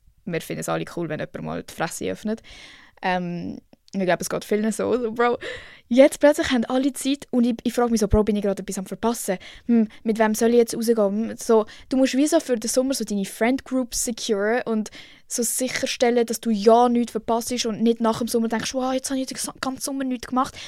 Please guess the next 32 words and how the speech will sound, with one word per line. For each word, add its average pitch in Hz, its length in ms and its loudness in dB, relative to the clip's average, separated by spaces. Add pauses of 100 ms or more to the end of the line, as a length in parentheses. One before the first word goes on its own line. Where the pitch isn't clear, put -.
(120)
Das 285 100 -4
ist - 20 -2
irgendwie 339 180 0
schon 311 100 4
ein 320 80 -2
bisschen 330 160 -2
stressig. 190 580 -4 (460)
Gleichzeitig 294 360 0
hast 247 120 2
du 233 40 4
auch 208 40 2
nichts 226 320 2
zu - 40 -12
tun 247 120 0
und 226 100 2
langweilst 233 460 0
dich 214 80 -8
den 208 100 0
ganzen 196 320 -4
Tag. 165 300 -6 (200)
Also 226 200 4
ist 240 100 2
es - 20 2
einfach 277 200 0
irgendwie 254 380 2
so 220 120 -2
ein 214 100 0
komischer 233 360 0
Zwiespalt. 214 500 -4
Das 202 80 -2
ist - 80 -6
wie, 294 200 2